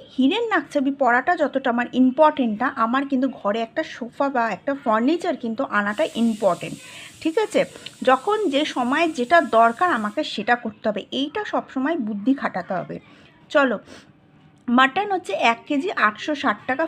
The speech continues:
ফিশ হচ্ছে এক কেজি একশো ষাট টাকা নিলাম, আর পাঁচশো গ্রাম হচ্ছে মাছ হচ্ছে দুশো, দুশো টাকা, মানে হচ্ছে যেটা আমি পাবদা মাছ বলছি। তাহলে আমার সপ্তাহে কী আসছে? দু কেজি মাংস আসছে, মানে দুদিনের বাজেট হচ্ছে।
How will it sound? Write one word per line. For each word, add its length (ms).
ফিশ 320
হচ্ছে 320
এক 240
কেজি 300
একশো 340
ষাট 220
টাকা 220
নিলাম, 320
আর 200
পাঁচশো 380
গ্রাম 320
হচ্ছে 240
মাছ 420
হচ্ছে 160
দুশো, 460
দুশো 300
টাকা, 240
মানে 240
হচ্ছে 160
যেটা 220
আমি 160
পাবদা 460
মাছ 320
বলছি। 220
তাহলে 220
আমার 140
সপ্তাহে 420
কী 200
আসছে? 280
দু 200
কেজি 300
মাংস 380
আসছে, 280
মানে 260
দুদিনের 500
বাজেট 400
হচ্ছে। 340